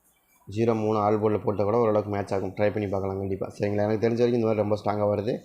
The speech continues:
ஸ்ரீசக்தியை பொறுத்தவரைக்கும் நீங்க கணக்குல வச்சிருக்க நம்பர் வந்துருங்க. அது மாற்றமே கிடையாது. ஒரு அருமையா வின்னிங் கொடுத்துருவாங்க. நீங்க முயற்சி பண்ணி பாருங்க. ஏன்னா, சி போர்டுல மூணாம் நம்பர் இருக்கவங்க ரொம்ப சாத்தியமான நம்பர் தான். எனக்கு ரொம்ப ஸ்ட்ராங்கா சி போர்டுல தான் மூணாம் நம்பர் கிடைச்சது. அந்த மாதிரி வரக்கு வாய்ப்பு இருக்கு.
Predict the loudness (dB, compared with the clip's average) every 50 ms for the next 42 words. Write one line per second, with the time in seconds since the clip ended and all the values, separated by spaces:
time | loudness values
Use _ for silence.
0 | -14 -20 _ _ -20 _ _ _ _ -20 -4 2 2 4 6 6 6 8 6 6
1 | 6 6 6 4 4 4 4 4 4 4 4 4 2 2 4 4 4 4 4 2
2 | 0 0 2 2 4 4 4 6 6 4 4 4 4 2 2 2 2 0 0 0
3 | 0 0 2 2 2 2 0 0 2 2 4 4 4 2 2 2 2 4 4 4
4 | 4 4 2 2 2 2 0 -2 -2 -2 -2 0 0 2 2 2 2 2 2 2
5 | 2 2 2 2 0 0 -2 0 2 2 0 0 -2 -6 -8 -14 -20 -20 -20 -8
6 | -2 0 0 2 2 2 2 2 4 4 4 6 6 4 4 4 4 4 4 4
7 | 4 4 2 4 2 2 4 4 4 4 4 4 2 2 2 2 0 0 2 0
8 | 2 2 2 0 0 0 2 2 2 2 2 0 0 -2 -2 0 0 0 0 0
9 | -2 0 0 0 0 0 0 0 0 0 0 2 2 2 2 2 2 2 2 2
10 | 2 2 2 0 0 0 -2 -2 -2 -2 -2 -2 0 0 0 0 2 2 0 0
11 | 0 -2 -2 -2 -2 -4 -6 -6 -6 -8